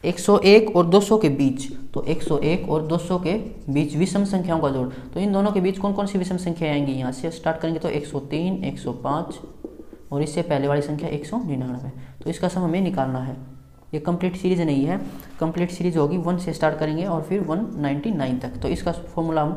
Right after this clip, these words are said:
क्या लिखेंगे? एन स्क्वायर। तो यहाँ पर कितनी संख्याएं हो जाएंगी इसके अंदर? एक जोड़ेंगे दो सौ, दो सौ का हाफ करेंगे सौ।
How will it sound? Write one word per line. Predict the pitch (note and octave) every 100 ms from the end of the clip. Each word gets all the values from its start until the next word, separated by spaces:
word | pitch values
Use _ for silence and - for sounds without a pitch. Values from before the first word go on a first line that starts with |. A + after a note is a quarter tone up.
| - - -
क्या | -
लिखेंगे? | D3+ C#3+ E3+
एन | E3+ D3+
स्क्वायर। | D3+ D3+ C#3 B2
तो | C#3+
यहाँ | C3+
पर | C3
कितनी | - F3
संख्याएं | F3 E3+ E3+ E3
हो |
जाएंगी | C#3+ D3+
इसके | D#3+ D#3+
अंदर? | D#3+ E3
एक | D#3
जोड़ेंगे | D3+ D3+ G3
दो | D#3 C#3+
सौ, | C#3+
दो | C3+ E3
सौ | F3+
का | D3
हाफ | C#3+
करेंगे | C#3+ D3+ G#3
सौ। | - B2